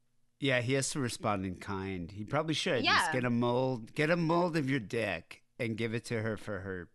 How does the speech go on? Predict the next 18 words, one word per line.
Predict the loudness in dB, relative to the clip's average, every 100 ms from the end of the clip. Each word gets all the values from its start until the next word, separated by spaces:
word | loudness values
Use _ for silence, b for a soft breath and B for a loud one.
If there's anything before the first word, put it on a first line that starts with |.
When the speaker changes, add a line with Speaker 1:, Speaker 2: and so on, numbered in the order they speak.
| -12
Speaker 1:
birthday | -6 -4 -6 -12 -14 -20 _ -12
and | -8
be | -6
like, | -4 -6 -4
Speaker 2:
It's | -4 -2
a, | -2 -4 -8 -18 -10 -6
the |
polite | -2 4 4 4
thing | 0 -2 -4
to |
do. | -2 0 2
I | 2
think | 0 -4
she | -8 -10
would | -14
fucking | -10 -10 -8 -8
love | -8 -10 -10
that. | -10